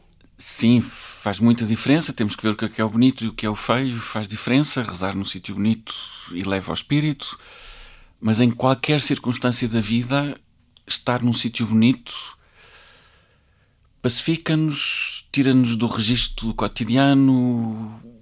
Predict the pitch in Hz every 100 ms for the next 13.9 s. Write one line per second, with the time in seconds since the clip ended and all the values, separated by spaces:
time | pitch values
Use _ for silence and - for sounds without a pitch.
0 | _ _ _ - 113 107 107 113 110 110
1 | 104 101 - - 107 113 107 110 107 104
2 | 104 98 110 143 117 120 113 98 - _
3 | _ _ _ - 110 107 107 113 117 110
4 | 107 120 117 - 104 - 110 104 101 101
5 | 98 107 101 101 - 143 139 135 127 117
6 | 110 110 104 101 - 107 - - 123 117
7 | 113 104 104 101 101 101 104 117 131 -
8 | - - - - _ - _ _ _ _
9 | _ - 117 117 123 127 151 143 131 139
10 | 139 143 117 - - - - _ 107 113
11 | 123 127 123 127 131 120 113 120 120 120
12 | 120 120 - 127 117 - 120 123 117 120
13 | 120 117 113 113 - 107 107 98 92